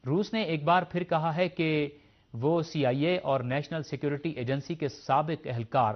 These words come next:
ایڈورڈ اسنوڈن کو امریکہ کے حوالے نہیں کرے گا۔ ماسکو میں نامہ نگاروں سے بات چیت کرتے ہوئے روسی صدر کے ترجمان دمیتری پیسکوف نے کہا کہ ان کا ملک ایڈورڈ اسنوڈن کو امریکہ کے حوالے کرنے کا کوئی ارادہ نہیں رکھتا۔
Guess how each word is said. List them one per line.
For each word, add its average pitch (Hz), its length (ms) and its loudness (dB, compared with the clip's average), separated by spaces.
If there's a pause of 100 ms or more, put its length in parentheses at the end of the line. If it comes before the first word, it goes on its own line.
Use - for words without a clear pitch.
ایڈورڈ 131 360 -2
اسنوڈن 147 460 -4
کو 170 220 -2 (240)
امریکہ 135 440 -2
کے 135 120 -8
حوالے 117 440 0 (240)
نہیں 120 260 0
کرے 107 280 -2
گا۔ 101 140 -4 (580)
ماسکو 135 400 0
میں 135 140 -2
نامہ 127 220 0
نگاروں 131 320 0
سے 135 140 -6
بات 127 260 0
چیت 123 200 -8
کرتے 127 260 -2
ہوئے 147 160 0
روسی 127 240 -6
صدر 127 300 -4
کے 117 120 -6
ترجمان 123 540 -2
دمیتری 127 400 -2
پیسکوف 131 540 -4
نے 123 80 -6
کہا 139 260 0 (400)
کہ 151 80 0
ان 143 140 0
کا 139 140 0
ملک 139 280 -2
ایڈورڈ 123 320 0
اسنوڈن 135 460 -2
کو 101 220 -6 (280)
امریکہ 117 440 -2
کے 117 140 -6
حوالے 120 360 0
کرنے 123 320 -4
کا 120 120 -4
کوئی 113 360 -4 (320)
ارادہ 123 340 2
نہیں 113 220 -2
رکھتا۔ 101 280 -6